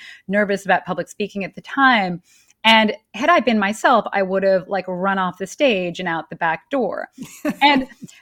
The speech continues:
Speaker 1: but because I think this idea of sort of be yourself assumes that yourself is your ideal self. And most of the time, we're not our ideal selves. And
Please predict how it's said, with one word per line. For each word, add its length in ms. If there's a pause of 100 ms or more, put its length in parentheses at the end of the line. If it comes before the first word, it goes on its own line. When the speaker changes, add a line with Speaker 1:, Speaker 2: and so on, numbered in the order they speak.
(120)
Speaker 1:
but 100
because 160
I 160
think 160
this 140
idea 400
of 80
sort 100
of 120
be 100
yourself 560
assumes 680
that 120
yourself 640
is 240
your 180
ideal 480
self. 440
And 180
most 380
of 80
the 80
time, 600
we're 200
not 360
our 180
ideal 440
selves. 580
And 220